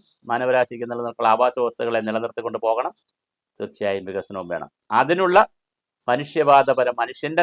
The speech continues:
നിലനിൽപ്പിനാവശ്യമായ, ജീവന്റെ നിലനിൽപ്പിനാവശ്യമായ മനുഷ്യവാദം തന്നെയാണ് നടക്കേണ്ടത്. അല്ലാതെ അത് കൂടുതൽ പറയുന്നത് പരിസ്ഥിതിവാദികളല്ല, ശാസ്ത്രജ്ഞന്മാരാണ്, സാങ്കേതിക വിദഗ്ധരാണ്, ഭരണ, ഭരണ, ഭരണ സംവിധാനങ്ങളിൽ പെടുന്ന പല,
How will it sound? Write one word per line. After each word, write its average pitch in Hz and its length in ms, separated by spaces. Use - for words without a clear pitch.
നിലനിൽപ്പിനാവശ്യമായ, 147 840
ജീവന്റെ 160 340
നിലനിൽപ്പിനാവശ്യമായ 156 760
മനുഷ്യവാദം 170 680
തന്നെയാണ് 170 360
നടക്കേണ്ടത്. 139 460
അല്ലാതെ 107 360
അത് 110 80
കൂടുതൽ 147 260
പറയുന്നത് 139 500
പരിസ്ഥിതിവാദികളല്ല, 117 760
ശാസ്ത്രജ്ഞന്മാരാണ്, 113 840
സാങ്കേതിക 110 420
വിദഗ്ധരാണ്, 113 480
ഭരണ, 107 200
ഭരണ, 113 220
ഭരണ 113 220
സംവിധാനങ്ങളിൽ 113 600
പെടുന്ന 110 280
പല, 110 120